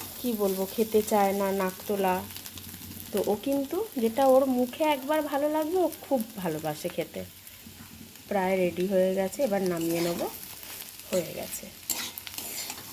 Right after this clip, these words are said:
তো আমার ডিম ভাজা পুরো রেডি, নামানো হয়ে গেছে। দেখো, ধোঁয়া উঠছে।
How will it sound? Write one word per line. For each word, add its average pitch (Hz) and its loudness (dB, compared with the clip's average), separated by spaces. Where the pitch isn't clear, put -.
তো 190 -8
আমার 185 -6
ডিম 196 -4
ভাজা 202 -2
পুরো 202 0
রেডি, 190 -2
নামানো 180 0
হয়ে 196 0
গেছে। 208 -2
দেখো, 220 -4
ধোঁয়া 180 -2
উঠছে। 180 -4